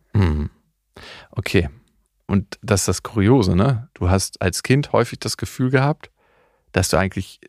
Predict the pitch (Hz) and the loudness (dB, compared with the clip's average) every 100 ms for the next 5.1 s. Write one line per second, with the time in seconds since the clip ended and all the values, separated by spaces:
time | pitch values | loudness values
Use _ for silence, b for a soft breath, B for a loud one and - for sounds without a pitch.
0 | 240 233 _ _ _ _ - 104 - 165 | -20 -20 _ _ _ _ 0 0 2 0
1 | 160 180 - 107 110 107 101 104 143 165 | 2 -2 0 0 2 2 0 4 4 6
2 | 139 135 - - 101 92 104 104 101 95 | 4 4 2 0 0 4 4 4 2 -6
3 | - - - 101 95 101 101 104 98 85 | -6 -4 0 2 4 2 0 2 2 2
4 | 90 101 - - - - - 87 - - | 0 -4 -4 -4 -6 -4 -4 -2 -2 -4
5 | - | -10